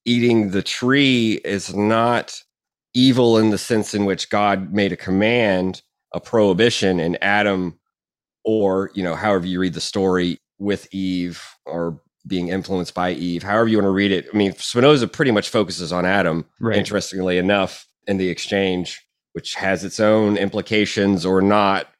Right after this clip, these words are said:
Speaker 1: on the history of misogyny and <laughs> Western thought for thousands of years. But in any case,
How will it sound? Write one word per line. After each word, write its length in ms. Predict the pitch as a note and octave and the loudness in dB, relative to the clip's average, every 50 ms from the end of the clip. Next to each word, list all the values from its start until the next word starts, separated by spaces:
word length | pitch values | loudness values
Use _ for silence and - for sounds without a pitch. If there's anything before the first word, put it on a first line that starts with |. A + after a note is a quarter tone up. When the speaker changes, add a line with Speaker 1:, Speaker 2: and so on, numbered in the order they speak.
| _ _ _ - | _ _ _ -6
Speaker 1:
on 560 | F#2 F#2 F#2 F#2 F#2+ F#2 F2+ F2+ F2+ F2 E2+ - _ - | -4 -2 0 0 0 0 0 0 -2 -2 -4 -8 _ -6
the 60 | D#2+ | -4
history 280 | G2 G#2 - - G#2 F#2+ | -4 -4 -2 -2 -2 -2
of 100 | F2+ E2+ | 0 0
misogyny 800 | F#2 - - C#3 B2+ C3 C3+ A#2+ A#2 A2+ A2+ A2+ A2 A2 G#2+ G2+ | -2 0 2 2 4 4 4 2 2 2 4 4 4 4 4 4
and 240 | G2 G#2+ G#2+ A2+ - - | 4 4 2 0 0 0
<laughs> 60 | - | 0
Western 500 | D3 C3 A#2+ A#2 G#2+ - - - G#2+ G2+ | 2 2 2 2 0 -2 -4 -4 -4 -4
thought 300 | - A#2+ A2+ G#2+ G#2 F#2 | -2 0 0 0 0 -2
for 340 | - - G2 F#2+ F#2+ E2+ - - | -4 -8 -6 -6 -6 -6 -4 -2
thousands 360 | A2 G#2+ A2 G#2 G2 F#2 F2+ | 0 2 2 2 0 -2 -4
of 120 | F#2 F2 | -2 0
years. 340 | A2 A#2+ A#2 G#2+ F#2+ F2 - | 2 2 2 2 2 0 -2
But 100 | - A2+ | 0 2
in 60 | A#2+ B2+ | 4 6
any 180 | C3 C#3 C#3 C3+ | 6 6 4 2
case, 400 | - B2 A2 G#2 - - - | 2 0 0 -2 -4 -8 -16